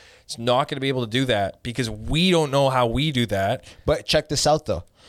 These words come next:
Speaker 2: Um, I forget who said it. I mean, Rex Friedman or whatever. One of the, maybe one of the dudes, the M I T A I guy that came on Rogan, or one of these guys, they were pretty much talking about, like,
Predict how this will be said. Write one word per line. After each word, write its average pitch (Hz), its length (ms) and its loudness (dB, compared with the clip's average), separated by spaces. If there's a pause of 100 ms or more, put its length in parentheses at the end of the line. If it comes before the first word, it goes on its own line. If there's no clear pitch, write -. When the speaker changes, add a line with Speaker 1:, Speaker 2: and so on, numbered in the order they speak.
(1200)
Speaker 2:
Um, 104 580 2 (1600)
I 127 120 2
forget 135 380 0
who 123 140 2
said 120 260 2
it. 107 40 4
I 104 40 2
mean, 120 340 0
Rex 117 360 0
Friedman 101 640 -2
or 87 60 2
whatever. 92 220 0
One 127 180 2
of 98 80 -8
the, 76 140 -16
maybe 113 260 0
one 107 140 2
of 101 60 -2
the 95 80 -2
dudes, 90 340 -2
the 85 380 0
M 107 160 0
I 95 100 0
T 101 400 0 (100)
A 98 160 0
I 95 160 4
guy 87 200 0
that 85 160 -2
came 98 240 -4
on 85 360 -4
Rogan, 95 560 -2
or 101 120 -2
one 127 160 2
of 175 60 2
these 139 140 2
guys, 101 280 2
they 131 80 2
were 139 80 4
pretty 170 200 0
much 147 200 -2
talking 147 280 0
about, 120 240 0
like, 117 240 0